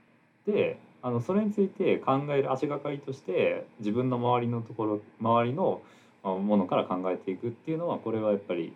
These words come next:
あの、考える、物事を考える上で、かなり重要な部分やと思うし、あとその、なんていうのかな、その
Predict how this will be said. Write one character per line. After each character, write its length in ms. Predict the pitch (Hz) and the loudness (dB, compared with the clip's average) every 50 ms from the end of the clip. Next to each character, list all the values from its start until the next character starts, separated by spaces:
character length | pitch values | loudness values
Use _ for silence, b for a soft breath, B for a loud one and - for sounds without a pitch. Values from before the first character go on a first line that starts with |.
| - | -12
あ 80 | 98 98 | -12 -10
の、 140 | 95 90 87 | -8 -10 -6
考 360 | - - 117 113 117 117 113 | -2 0 2 2 2 2 2
え 80 | 110 107 | 2 2
る、 80 | 110 107 | 2 0
物 240 | 110 113 120 123 120 | 0 -2 -2 -2 -2
事 200 | 120 113 - 87 | -2 -4 -4 -6
を 60 | 82 | -6
考 180 | - - 95 95 95 95 | -4 -4 -4 -2 -2 -4
え 40 | 92 | -2
る 220 | 92 95 95 92 | -2 -2 -2 -4
上 40 | 92 | -2
で、 240 | 92 95 95 95 - b b b b b b b b b _ _ _ - | -2 -2 -2 -2 -4 b b b b b b b b b _ _ _ 0
か 60 | - | 2
な 100 | 104 101 | 4 4
り 160 | 92 85 85 - - | 4 2 -2 -6 -4
重 180 | - 110 101 | 2 4 4
要 80 | 98 98 | 6 4
な 80 | 95 92 | 4 4
部 160 | 95 101 95 | 2 2 2
分 100 | 90 87 | 0 -2
や 80 | 85 | -8
と 140 | 82 - 87 | -8 -8 -8
思 140 | 87 90 87 | -8 -8 -8
う 60 | 87 | -8
し、 360 | - - 131 117 95 101 98 - B B B B B B _ _ - | -6 -4 -4 -2 -2 -4 -6 -10 B B B B B B _ _ -12
あ 60 | 135 | -8
と 100 | 135 185 | -6 -6
そ 100 | 175 226 | -4 -2
の、 380 | 196 170 170 165 165 160 165 165 - - - | -2 0 2 2 2 2 0 -4 -8 -6 -6
な 100 | 135 151 | -6 -4
ん 40 | |
て 100 | 147 - | -2 -4
い 20 | 98 | -4
う 40 | - | -4
の 40 | |
か 100 | 107 101 | -6 -12
な、 60 | - - - - - | -14 -18 -18 -20 -14
そ 60 | - | -10
の 80 | 117 104 | -10 -10